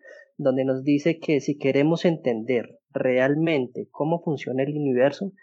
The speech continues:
tenemos que pensar en términos de energía, de frecuencia y vibración. Ahora, eh, la geometría se convierte en un lenguaje simbólico de las fuerzas creadoras del universo,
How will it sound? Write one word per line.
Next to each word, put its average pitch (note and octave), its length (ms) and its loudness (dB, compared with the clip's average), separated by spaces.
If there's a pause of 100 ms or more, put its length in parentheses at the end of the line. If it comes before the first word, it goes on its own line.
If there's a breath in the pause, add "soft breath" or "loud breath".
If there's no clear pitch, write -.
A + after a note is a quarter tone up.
(360 soft breath)
tenemos B2+ 360 0
que - 140 -10
pensar A#2+ 460 0
en B2+ 180 -2
términos E3 520 4
de C#3 100 2
energía, E3 760 0 (280)
de B2 180 -4
frecuencia D#3 800 0 (480)
y C3+ 100 0
vibración. B2 640 2 (600)
Ahora, C3+ 640 4 (280)
eh, A#2+ 200 -2
la A#2+ 220 2
geometría D3 580 0
se E3+ 120 2
convierte C#3+ 420 -4
en D3+ 60 2
un D3+ 180 0
lenguaje E3 540 2
simbólico D3 760 -2
de D#3 80 -4
las B2 200 -8
fuerzas C#3+ 500 0
creadoras B2 380 2
del C#3+ 140 0
universo, B2 520 -2